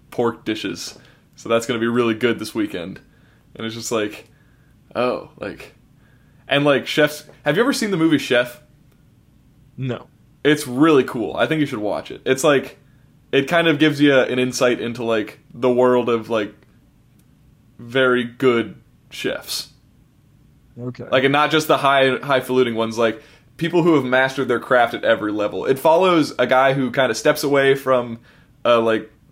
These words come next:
Speaker 1: three Michelin star restaurant and then, like, opens up a food truck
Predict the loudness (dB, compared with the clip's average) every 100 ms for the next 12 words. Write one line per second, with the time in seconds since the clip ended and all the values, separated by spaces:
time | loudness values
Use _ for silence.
0 | _ 2 4 2 0 -2 0 2 4 4
1 | 2 0 0 0 -4 -4 -2 -2 0 -2
2 | -2 -6 -6 -4 -6 -6 -8 -8